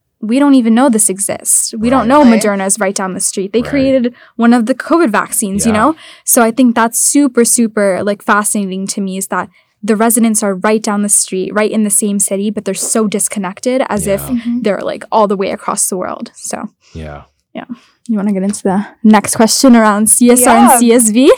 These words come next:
Speaker 2: <laughs>
Speaker 3: Let's move on. So at this workshop that we mentioned previously that was held at Google,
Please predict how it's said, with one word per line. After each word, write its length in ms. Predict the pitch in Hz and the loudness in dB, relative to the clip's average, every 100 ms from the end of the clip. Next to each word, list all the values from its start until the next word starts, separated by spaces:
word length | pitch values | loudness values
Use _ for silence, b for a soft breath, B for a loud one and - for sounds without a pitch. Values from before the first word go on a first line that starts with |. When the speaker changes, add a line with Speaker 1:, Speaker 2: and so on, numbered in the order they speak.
| - | 2
Speaker 2:
<laughs> 200 | 220 226 | 0 2
Speaker 3:
Let's 260 | 277 277 | 2 0
move 240 | 302 320 269 | -6 -6 -2
on. 300 | - 320 320 | 2 2 0
So 440 | 254 - 254 247 233 | -4 2 4 6 4
at 220 | - 247 - | 2 0 0
this 260 | 330 - | -8 -8
workshop 600 | 262 240 - - 202 208 | -8 -8 -6 -2 -2 0
that 120 | 208 | -4
we 100 | 190 | -6
mentioned 440 | 214 214 233 247 233 | -6 -6 -4 -4 -6
previously 480 | 226 202 202 - 226 | -8 -10 -10 -6 -4
that 120 | 190 | -4
was 140 | 208 | -6
held 320 | - 196 180 - | -4 -2 -2 -2
at 220 | 247 240 | -4 -4
Google, 540 | 233 202 196 196 233 | -10 -2 0 2 0